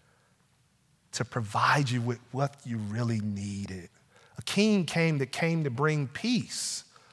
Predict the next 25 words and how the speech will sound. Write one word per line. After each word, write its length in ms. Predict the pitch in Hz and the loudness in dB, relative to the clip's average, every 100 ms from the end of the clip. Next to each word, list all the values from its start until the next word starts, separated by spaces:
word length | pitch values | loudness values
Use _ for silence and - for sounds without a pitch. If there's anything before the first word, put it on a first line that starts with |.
| - | -8
That's 140 | - 156 | -6 0
what 80 | |
they 60 | 156 | 2
were 100 | 151 | 2
screaming 600 | - - 185 277 190 113 | 2 0 0 2 2 4
as 120 | 117 | 2
he 100 | 117 | 2
was 200 | 170 156 | 0 0
there. 480 | 160 233 466 165 - _ _ _ _ _ _ _ _ _ _ _ _ _ _ _ _ _ _ _ _ _ | 0 -2 -4 -6 -10 _ _ _ _ _ _ _ _ _ _ _ _ _ _ _ _ _ _ _ _ _
What 140 | 180 - | -4 2
kind 320 | 208 262 226 | 6 8 8
of 100 | - | 4
peace? 480 | - 110 92 - - | 0 -2 -2 -4 -6
Shalom. 960 | - - - 131 127 127 117 95 90 98 _ _ _ _ _ _ _ _ | -2 -2 0 0 2 4 2 -4 -10 -18 _ _ _ _ _ _ _ _
Wholeness, 640 | - - 139 135 110 98 - | -10 0 2 2 2 -2 -6
complete 400 | 110 104 135 120 | -6 -2 0 0
and 100 | 113 | -2
total 300 | - 117 107 | -4 -4 -6
wholeness. 720 | - 113 113 104 98 95 - | -6 -4 -4 -4 -6 -8 -10
The 100 | - | -6
king 340 | - 196 185 | 0 2 2
came 340 | 143 151 160 139 | 0 -2 -2 -2
to 60 | |
bring 500 | 113 - 156 165 143 | -6 -8 -2 0 0
complete 480 | 135 113 - 165 156 | -2 -6 -2 -2 -2